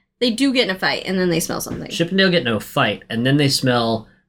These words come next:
Speaker 2: Monterey Jack's cologne.
Speaker 1: Which is the Chippendale Rescue Rangers cologne.
Speaker 2: Which smells like what?
Speaker 1: Almonds and
Speaker 2: Almond
Speaker 1: gasoline.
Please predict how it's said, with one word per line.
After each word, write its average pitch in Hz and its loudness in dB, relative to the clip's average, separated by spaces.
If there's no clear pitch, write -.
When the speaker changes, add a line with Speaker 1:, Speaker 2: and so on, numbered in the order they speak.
Speaker 2:
Monterey 120 2
Jack's 104 -2
cologne. 113 -2
Speaker 1:
Which 220 -2
is 214 0
the 190 0
Chippendale 247 2
Rescue 233 -2
Rangers 208 2
cologne. 170 0
Speaker 2:
Which 110 -2
smells 120 0
like 110 0
what? 147 2
Speaker 1:
Almonds 320 4
and 240 2
Speaker 2:
Almond 151 2
Speaker 1:
gasoline. 160 4